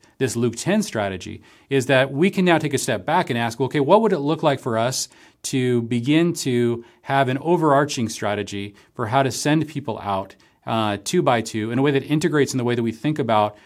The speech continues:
uh, this whole expression of church as, as planting kingdom communities and l-, allowing these expressions of church to be native inside of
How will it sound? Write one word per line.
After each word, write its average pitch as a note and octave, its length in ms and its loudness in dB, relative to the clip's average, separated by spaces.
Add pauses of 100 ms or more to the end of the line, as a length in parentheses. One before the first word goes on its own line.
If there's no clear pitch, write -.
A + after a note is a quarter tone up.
(240)
uh, A2 220 -2
this C#3 360 -2 (100)
whole C3+ 360 0
expression - 460 -2
of A2+ 80 -4
church C3+ 340 0
as, G#2+ 200 -6 (260)
as A#2+ 180 -2
planting C3+ 480 0
kingdom B2+ 360 -2
communities A2+ 680 -2
and F#2+ 180 -6 (300)
l-, C3+ 140 -10
allowing B2 600 2
these A2 180 -4
expressions A2 440 -4
of G#2 80 -10
church A2 320 -8
to - 80 -10
be G#2 360 -6
native A2+ 400 0
inside G#2+ 320 -2
of F#2+ 120 -10